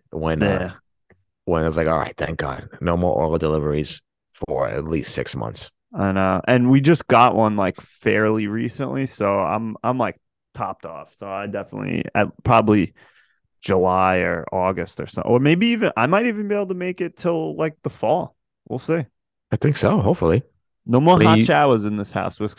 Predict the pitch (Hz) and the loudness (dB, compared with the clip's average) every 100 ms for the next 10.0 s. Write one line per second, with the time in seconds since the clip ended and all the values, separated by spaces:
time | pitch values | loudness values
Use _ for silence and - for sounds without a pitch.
0 | - - 120 202 143 135 113 113 135 - | -8 -4 0 2 2 4 4 4 2 -2
1 | - - 95 76 _ _ _ - - - | -16 -2 -2 -2 _ _ _ -20 -16 -6
2 | - 127 190 175 - - 135 - 120 90 | 0 2 4 2 -2 -2 -2 0 2 2
3 | 95 80 69 - 87 113 110 98 87 - | 2 0 -2 -2 0 2 2 2 0 0
4 | 98 113 101 82 85 82 80 - 185 175 | -2 -2 -2 -2 -2 -2 0 0 2 0
5 | - 131 113 110 151 120 87 95 - _ | 4 4 6 4 -2 -6 -6 -14 -16 _
6 | _ - 85 69 - _ _ _ _ - | _ -8 -8 -8 -14 _ _ _ _ -2
7 | - 120 107 113 113 101 82 78 101 90 | 0 0 -2 -6 -6 -14 -14 -16 -18 -20
8 | 107 _ _ _ _ _ _ _ _ _ | -20 _ _ _ _ _ _ _ _ _
9 | _ _ _ _ - 113 - 110 131 135 | _ _ _ _ -8 -8 -4 -2 0 0